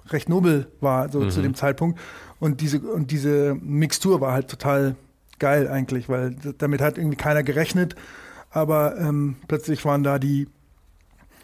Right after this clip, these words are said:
Speaker 1: die Mädels, die sich die anderen auf der Hausparty gewünscht hatten, aber die da kein Interesse <laughs> mehr für hatten.
Speaker 2: <laughs>
Speaker 1: Ähm,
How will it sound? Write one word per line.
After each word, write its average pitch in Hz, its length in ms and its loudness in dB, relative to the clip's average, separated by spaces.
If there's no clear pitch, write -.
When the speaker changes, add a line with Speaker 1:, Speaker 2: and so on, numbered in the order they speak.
Speaker 1:
die 151 80 0
Mädels, 151 340 2
die 160 100 -4
sich 143 180 -4
die 151 120 -4
anderen 147 260 0
auf 147 140 -6
der 143 120 -2
Hausparty 143 420 0
gewünscht 135 340 -4
hatten, 147 240 -4
aber 139 160 0
die 135 160 -4
da 139 200 0
kein 143 200 -2
Interesse 143 440 2
<laughs> - 0 -
mehr 165 220 4
für 170 220 4
hatten. 175 400 4
Speaker 2:
<laughs> - 280 -16
Speaker 1:
Ähm, 151 420 2